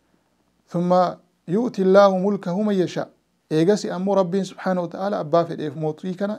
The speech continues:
isaanii kenna. Eegas jara booda Umar bin Abdul Aziz fa'an jiru, kan biroollee akkasumatti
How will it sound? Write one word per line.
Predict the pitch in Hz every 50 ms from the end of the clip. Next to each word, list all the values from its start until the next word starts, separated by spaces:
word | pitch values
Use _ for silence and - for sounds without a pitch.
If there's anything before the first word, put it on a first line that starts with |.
| -
isaanii | - 123 151 147 143 151 143
kenna. | 143 - 139 131 123 117 - _ _ _ _ _ _ _ _ _ _ _ _ _ _ _ _ _ _
Eegas | 151 151 151 180 175 180 170 139
jara | 151 147 147 143
booda | 170 190 202 196 190 175
Umar | 160 160 165 156
bin | 151 151
Abdul | 147 147 135 151 156
Aziz | 156 151 151 147 -
fa'an | 175 151 165 180 175
jiru, | 160 165 175 208 208
kan | - 165 156 156
biroollee | 156 160 156 156 165 170 165
akkasumatti | 165 165 175 - 196 185 180 180 -